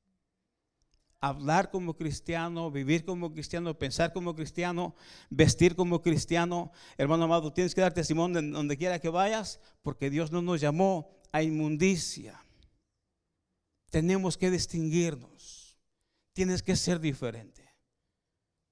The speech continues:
Tienes que brillar. Esa es una acción voluntaria. Dios quiere que nos santifiquemos. Nota, Dios ya hizo la obra en la cruz. Él ya perdonó nuestros pecados.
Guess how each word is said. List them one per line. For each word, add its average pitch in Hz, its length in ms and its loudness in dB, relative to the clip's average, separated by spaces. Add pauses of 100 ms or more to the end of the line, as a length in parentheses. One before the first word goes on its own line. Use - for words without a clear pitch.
(580)
Tienes 165 320 0
que 165 100 0
brillar. 143 680 -2 (460)
Esa 156 200 0
es 156 60 -2
una 175 140 2
acción 170 220 4
voluntaria. 147 760 4 (300)
Dios 165 240 -2
quiere 208 480 2 (180)
que 160 80 -2
nos 156 140 -2
santifiquemos. 147 960 -2
Nota, 175 500 -2
Dios 165 460 -2
ya 175 400 -4
hizo 151 260 -4
la 135 160 -2
obra 143 220 -2
en 135 80 -4
la 131 100 -8
cruz. - 500 -16 (540)
Él 156 120 -4
ya 170 160 0
perdonó 151 380 0
nuestros 165 260 -4
pecados. 170 640 -2